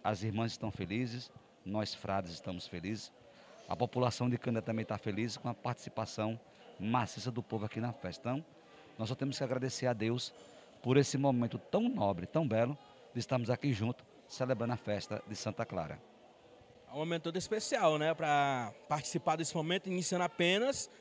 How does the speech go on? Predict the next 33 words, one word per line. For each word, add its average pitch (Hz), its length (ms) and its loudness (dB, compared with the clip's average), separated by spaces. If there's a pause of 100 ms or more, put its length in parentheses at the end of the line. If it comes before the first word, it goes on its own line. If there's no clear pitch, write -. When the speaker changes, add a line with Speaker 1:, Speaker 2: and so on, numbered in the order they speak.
(120)
Speaker 2:
vai 147 120 4
até 170 120 0
o 175 80 2
dia 170 160 4
onze 170 160 4
de 196 80 4
agosto, 151 400 2
né? 151 160 -6 (420)
Speaker 1:
Isso, 123 460 6
até 123 180 6
o 127 60 8
dia 123 160 6
onze 117 180 4
de 104 100 2
agosto, 113 520 2
se - 140 -4
iniciou 107 360 -2
hoje, 123 400 -2 (120)
né? 113 240 -6 (240)
Com 104 80 -2
a - 20 0
hasteamento 98 360 -4
da 98 80 -2
bandeira 92 420 -2
e - 20 2
a 101 80 2
festa 90 640 -4 (160)
de 87 80 -6
abertura, 92 520 -6 (220)
a - 100 -6
missa 95 200 -6
de 95 80 -4
abertura. 104 480 -4